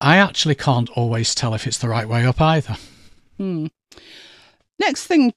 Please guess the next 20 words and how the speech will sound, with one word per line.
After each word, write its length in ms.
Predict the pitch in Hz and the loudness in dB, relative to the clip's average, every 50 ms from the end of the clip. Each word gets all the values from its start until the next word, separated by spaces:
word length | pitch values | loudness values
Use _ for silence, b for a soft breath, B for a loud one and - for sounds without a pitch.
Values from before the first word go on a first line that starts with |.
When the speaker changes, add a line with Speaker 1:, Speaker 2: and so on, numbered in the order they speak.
| _ _ - | _ _ -10
Speaker 2:
that 200 | - 208 - - | -8 -8 -8 -6
obviously 440 | - 233 233 233 226 - - 214 208 | -4 -2 0 0 0 -2 -2 -2 -2
you 100 | 202 190 | -2 -2
notice 340 | 190 175 170 - - 170 - | -2 -4 -4 -6 -8 -8 -8
straight 300 | - - 185 175 - 180 | -6 -4 -4 -4 -4 -4
away 180 | 175 170 165 | -6 -6 -6
is 120 | 160 151 - | -6 -8 -10
the 60 | - | -10
Face 340 | - 208 180 180 170 - - | -6 -4 -4 -4 -4 -8 -10
I 140 | 151 143 139 | -8 -8 -8
D, 200 | - 139 131 127 | -8 -8 -8 -10
'cause 200 | - - - - | -12 -14 -14 -14
you've 100 | 156 - | -12 -12
got 120 | - - | -14 -16
to 100 | - - | -16 -18
train 400 | - - 180 165 170 170 139 123 | -14 -8 -6 -4 -4 -4 -6 -6
that. 200 | 117 110 117 - _ _ - | -8 -10 -12 -14 _ _ -10
And 340 | 170 170 180 175 180 165 - _ _ - | -8 -6 -6 -6 -6 -8 -10 _ _ -4
I'd 180 | 214 254 269 | -2 0 2
already 440 | 285 330 370 381 381 381 339 294 - | 2 2 2 2 2 2 0 0 -4